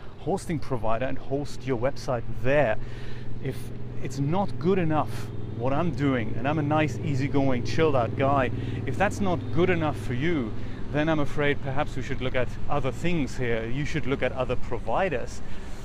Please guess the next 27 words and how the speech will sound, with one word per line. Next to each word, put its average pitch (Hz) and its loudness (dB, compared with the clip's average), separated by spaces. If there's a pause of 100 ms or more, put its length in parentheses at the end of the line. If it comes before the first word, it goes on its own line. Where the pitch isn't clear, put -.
(140)
You 117 -4
know, 131 0
somebody 147 0
you 143 0
can, 131 0
you 135 0
can 131 -2
hassle, 131 0
somebody 135 2
you 131 8
can 123 2 (480)
drop 147 4
a 143 2
daily 143 4
email 139 4
to, 131 -2
somebody 147 -2
you 131 -2
can, 127 4 (300)
you 135 0 (100)
can 123 2 (600)
annoy 147 6
or 135 2
whatnot. 127 4
You 139 2
know, 143 2
I'm, 139 2